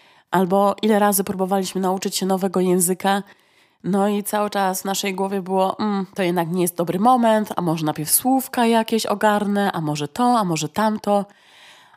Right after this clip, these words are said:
a może zacznę chodzić na siłownię, ale nie, nie, nie, nie, nie wejdę teraz w te moje leginsy. Myślę, że może jak trzy cztery kilo schudnę, to wtedy pójdę, wtedy nikt mnie nie zauważy, nikt nie będzie się śmiał ze mnie, bla, bla, bla”,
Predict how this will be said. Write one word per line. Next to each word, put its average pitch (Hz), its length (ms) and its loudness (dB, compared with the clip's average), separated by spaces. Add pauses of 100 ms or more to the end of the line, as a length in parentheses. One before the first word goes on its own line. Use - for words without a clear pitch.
(120)
a 180 100 0
może 240 520 2
zacznę 214 680 0
chodzić 190 300 -2
na 233 100 0
siłownię, 254 500 0
ale 233 180 0
nie, 220 680 2
nie, 196 140 -4
nie, 190 120 -2
nie, 175 340 0 (380)
nie 202 180 0
wejdę 208 440 2
teraz 165 260 -2
w - 20 -8
te 165 120 -6
moje 165 300 -2
leginsy. 156 560 -4
Myślę, 175 280 -4
że 175 100 -4
może 180 200 -2
jak 170 140 -4
trzy - 300 -2
cztery 190 320 -4
kilo 180 220 -4
schudnę, 247 580 0 (340)
to 185 100 -8
wtedy 175 280 -6
pójdę, 247 400 0
wtedy 160 280 -2
nikt 156 220 -2
mnie 156 100 0
nie 156 100 4
zauważy, 208 720 2
nikt 190 220 -4
nie 175 60 -4
będzie 151 260 -6
się 165 120 -6
śmiał 233 360 2
ze 240 200 -2
mnie, 220 220 -4
bla, 165 160 -8
bla, - 120 -4
bla”, 208 400 -4